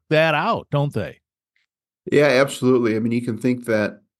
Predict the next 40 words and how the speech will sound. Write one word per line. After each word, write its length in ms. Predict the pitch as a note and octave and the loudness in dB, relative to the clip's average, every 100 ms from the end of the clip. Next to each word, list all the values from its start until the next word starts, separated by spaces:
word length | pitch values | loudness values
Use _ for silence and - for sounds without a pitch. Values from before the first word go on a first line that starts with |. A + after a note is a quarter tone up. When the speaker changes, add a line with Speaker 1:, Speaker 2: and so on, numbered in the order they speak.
| _ B2 | _ -10
Speaker 2:
most 360 | A2+ A#2+ C#3+ | 0 0 2
of 80 | C3 | 2
our 120 | B2 | 2
callers, 440 | B2 B2+ C#3 A#2 A#2 | 4 4 4 2 -2
you 80 | |
can 120 | A#2 A#2+ | -4 -4
imagine, 400 | A2+ A#2+ A#2+ A#2+ | -2 -2 -2 -4
are 300 | G2+ A2 B2+ | 0 4 4
exactly 580 | B2 A2+ A2+ G#2 G#2 A2+ | 2 -2 0 0 0 0
that. 300 | A#2 G2+ G#2 | 0 0 0
They're 180 | A2 | 0
in 80 | A2 | -2
some 220 | G#2 A#2 | -4 -6
sort 280 | G#2+ B2+ A2 | -2 0 2
of 100 | G#2+ | 2
a 60 | G#2 | -2
trauma 400 | - A2 A#2 A#2 | -2 0 0 -2
state, 440 | - A2 A#2 - | -2 -2 0 -2
some 180 | - A2+ | -8 -10
sort 320 | - A2 G#2+ | 0 2 2
of, 420 | - G#2 G#2 G2+ - - - - - _ - | 2 2 2 -2 -10 -20 -20 -20 -20 _ -2
you 100 | A2+ | 2
know, 60 | |
a 100 | G#2 | 4
ramped 380 | G#2+ A2+ A2+ - | 4 2 0 0
up 280 | A#2 G#2 - | 2 2 -2
emotional 580 | B2 A#2 A#2+ A#2+ A#2+ G#2+ | -4 -2 -2 -2 -2 -2
state 360 | - G#2+ G#2 | 0 0 0
because 260 | G#2+ G#2 G#2 | -2 -4 -2
of 100 | A2 | 0
the 100 | G#2+ | 0
emergency 560 | G#2 G#2+ A#2+ A#2+ A#2 A2 | 2 2 0 -2 -2 -2
that 200 | G2 A2 | 0 2
they're 200 | G#2+ G2+ | 0 0
either 340 | A2+ G#2+ G#2+ | 0 0 0
encountering 600 | G2+ B2+ A#2+ B2 B2 A#2 | 0 0 2 2 2 0
or 100 | G2 | 0
witnessing. 640 | B2+ D#3 B2 A#2+ G#2+ G2+ | 0 -2 -6 -8 -8 -6
So 320 | F#2 B2+ A2 | 0 2 2
Speaker 1:
Mm. 100 | F#2 | 0